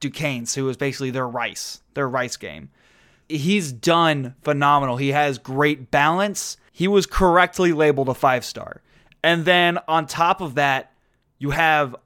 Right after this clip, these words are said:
more offensive weapons for Max Duggan in Quentin Johnston, Tay Barber, Darius Davis. That's your, that's your starting three wide receivers. And those, those are three of the best wide receivers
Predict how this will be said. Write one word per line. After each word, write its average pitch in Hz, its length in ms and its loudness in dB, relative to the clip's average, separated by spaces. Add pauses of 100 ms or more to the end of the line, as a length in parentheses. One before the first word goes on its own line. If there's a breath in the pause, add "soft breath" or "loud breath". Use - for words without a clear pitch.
more 151 540 4
offensive 151 420 -2
weapons 147 320 -2
for 143 120 -6
Max 139 240 -4
Duggan 135 500 -4 (320)
in 143 140 -8
Quentin 139 320 -8
Johnston, 190 580 2
Tay 127 240 -6
Barber, 190 540 2
Darius 139 420 0
Davis. 202 560 2 (300 soft breath)
That's 185 200 0
your, 151 160 2
that's 196 220 -2
your 160 80 -2
starting 160 340 0
three 147 160 -4
wide 143 220 0
receivers. 143 320 -4
And 131 80 -10
those, 147 260 -4
those 160 240 -4
are 127 60 -6
three 156 300 -2
of 143 80 -2
the 135 80 -4
best 147 280 -2
wide 143 200 0
receivers 131 580 -6